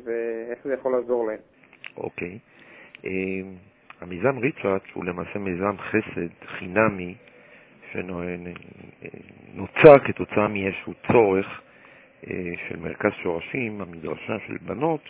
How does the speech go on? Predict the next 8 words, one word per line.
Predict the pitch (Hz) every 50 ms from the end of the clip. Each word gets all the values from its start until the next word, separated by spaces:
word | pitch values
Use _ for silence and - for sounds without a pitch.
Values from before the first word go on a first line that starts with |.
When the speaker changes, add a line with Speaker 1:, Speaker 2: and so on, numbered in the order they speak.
| - - - - - - - -
Speaker 2:
שאנחנו | - 98 92 85 - - - -
פה | - -
בירושלים | 90 92 90 - - - - 90 87 87 85
מנהלים. | 87 82 85 85 95 107 151 185 190 180 190 - _ - - - - - - - - - - _ -
ראינו | - - 98 110 123 120 117 110 98 90
ו-, | - 92 - - - -
שנתקלנו | - - 82 - - - - 131 123 120 113 101 90
בתופעות | 80 - - - - - - - 95 95 95